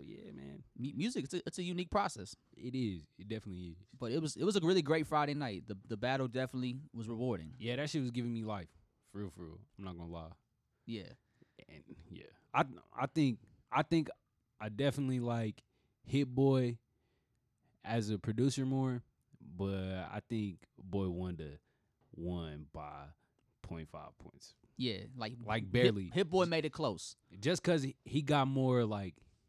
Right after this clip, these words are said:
Speaker 1: hits overall.
Speaker 2: Yeah.
Speaker 1: But, and, and he was more experienced. Like, he's been around longer than Hit
Speaker 2: And
Speaker 1: Boy.
Speaker 2: he had good charisma.
Speaker 1: But all of the new shit that Hit Boy was playing, like, he got some shit with Benny,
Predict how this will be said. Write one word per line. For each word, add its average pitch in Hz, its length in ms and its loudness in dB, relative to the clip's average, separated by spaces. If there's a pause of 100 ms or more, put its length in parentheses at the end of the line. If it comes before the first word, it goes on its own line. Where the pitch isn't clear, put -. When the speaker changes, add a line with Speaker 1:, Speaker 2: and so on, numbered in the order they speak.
(120)
Speaker 1:
hits 117 400 0
overall. 90 540 -4 (180)
Speaker 2:
Yeah. 131 200 -2 (160)
Speaker 1:
But, 123 360 2 (920)
and, 175 340 2 (120)
and 170 220 6
he 160 120 6
was 120 160 -2
more 131 280 6
experienced. 104 580 0
Like, 98 200 -4
he's 117 260 0 (300)
been 107 160 2
around 98 420 0
longer 87 200 -2
than 82 120 -6
Hit 92 140 -2
Speaker 2:
And 202 140 0
Speaker 1:
Boy. 196 80 2
Speaker 2:
he 170 60 0
had 147 160 0
good 135 140 -2
charisma. 104 400 -6 (300)
Speaker 1:
But 143 380 4
all 156 240 8
of 165 80 8
the 135 80 2
new 165 220 4
shit 143 300 2
that 123 140 0
Hit 135 160 0
Boy 123 140 2
was 113 140 -2
playing, 110 500 -6
like, 104 160 -6
he 143 100 -4
got 135 180 0
some 131 120 -4
shit 123 220 -2
with 90 180 -4
Benny, 131 420 2